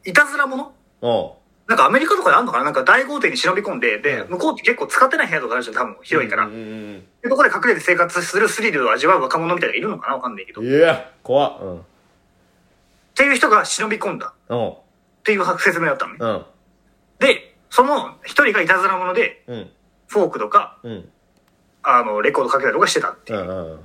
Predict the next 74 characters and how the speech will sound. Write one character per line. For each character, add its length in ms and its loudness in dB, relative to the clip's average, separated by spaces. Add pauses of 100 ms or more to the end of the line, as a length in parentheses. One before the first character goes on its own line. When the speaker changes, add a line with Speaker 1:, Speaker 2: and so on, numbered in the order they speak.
(340)
Speaker 2:
ほ 500 -2
う。 20 4
Speaker 1:
い 40 6
や、 60 -6
ち 120 4
ょ 60 4
っ 20 -8
と 100 -8
待 160 4
て 80 -2
と。 100 -4 (200)
Speaker 2:
う 80 -6
ん。 120 -6 (520)
Speaker 1:
<laughs> 460 0
そ 240 6
れ 80 4 (380)
は 200 4
説 240 -8
明 80 -4
に 60 -2
な 80 2
っ 60 -4
て 100 -2
な 60 0
い 60 -4
ぞ 60 -12
と 80 -18
思 80 -16
っ 40 -20
て、 120 -20
そ 100 -4
れ 80 -6
見 80 -4
て。 240 -10
Speaker 2:
う 80 -12
ん 80 -8
う 40 -10
ん。 40 -20 (1080)
Speaker 1:
え 120 0
っ 40 -6
と、 960 0
な 200 4
ぜ 320 -4
殺 400 -4
人 180 -2
者 120 2
が、 80 -2 (280)
な 120 4
ぜ 120 -6
こ 100 -4
の 80 0
人 100 -2
は 40 -4
人 140 -2
を 40 -6
殺 120 2
し 60 -2
て 60 0
し 100 -4
ま 80 4
っ 60 -4
た 80 0
の 80 -6
か 280 -10
Speaker 2:
う 80 -6
ん。 100 -6
Speaker 1:
っ 40 -16 (720)
て 100 4
い 40 2
う 40 -2
の 80 -4
で、 340 -2
Speaker 2:
う 80 -8
ん。 140 -10